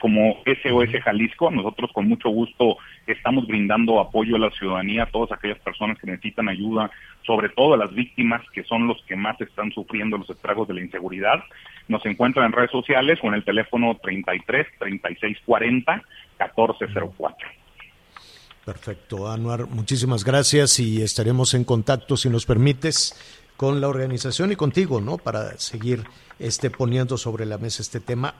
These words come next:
Speaker 2: urgente. En Jalisco y en
Speaker 1: Claro.
Speaker 2: la región, ¿eh? No nada más en Jalisco. Yo creo que esta situación la podemos extender a Michoacán, a Nayarit, ¿no? Jalisco, Michoacán, Nayarit, Sinaloa,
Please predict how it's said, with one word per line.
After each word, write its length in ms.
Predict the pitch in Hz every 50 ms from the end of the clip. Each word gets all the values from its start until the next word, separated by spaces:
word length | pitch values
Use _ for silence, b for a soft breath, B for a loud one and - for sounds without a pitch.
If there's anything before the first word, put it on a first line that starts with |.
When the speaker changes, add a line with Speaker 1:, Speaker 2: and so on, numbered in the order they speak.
| -
Speaker 2:
urgente. 720 | - 170 147 131 120 - 151 160 147 131 123 - 113 92 - b b b b b b b
En 120 | - 143 127
Jalisco 400 | - 151 185 247 247 - - 277
y 40 | 240
en 40 |
Speaker 1:
Claro. 140 | 208 - 139
Speaker 2:
la 80 | 123 113
región, 520 | - 110 98 - - 143 135 123 110 104
¿eh? 140 | 113 143 170
No 160 | 165 143 143
nada 160 | 139 139 135
más 240 | 135 135 135 127 -
en 80 | 143 120
Jalisco. 400 | - 120 110 104 95 - - 123
Yo 80 | 127
creo 180 | 131 147 135 131
que 60 | -
esta 340 | 131 - - 139 127 110 101 B B B B B -
situación 680 | - - 127 - - 123 110 - - 139 135 135 131
la 80 | 123
podemos 440 | 120 - - 117 120 120 120 113 -
extender 600 | 120 - - - 113 104 107 117 117 120 113 110 B B B B B B
a 100 | - 135
Michoacán, 800 | 127 117 120 110 - - 117 101 - - 110 113 113 113 110 110
a 80 | 110
Nayarit, 800 | 113 113 113 110 110 107 110 104 104 107 104 101 - - - - -
¿no? 180 | - 104 - -
Jalisco, 480 | - - 104 101 110 120 - - - 113
Michoacán, 560 | 101 98 95 - - 95 - - 117 113 113
Nayarit, 420 | 110 101 98 95 92 101 117 -
Sinaloa, 560 | - - 104 98 92 92 95 98 104 104 101